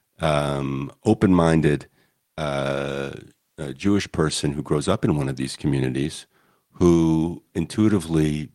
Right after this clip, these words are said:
believes or feels or understands that there's something very wrong, um, about this type of thinking and behavior and, and the actions that, that are an outgrowth of it.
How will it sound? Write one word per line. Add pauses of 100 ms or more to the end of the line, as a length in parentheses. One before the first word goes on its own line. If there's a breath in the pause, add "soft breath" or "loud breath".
(100)
believes
or
feels
or
understands
that
there's
something
very
wrong, (520)
um, (100)
about
this
type
of
thinking
and
behavior
and,
and
the
actions
that,
that (160)
are
an
outgrowth
of
it.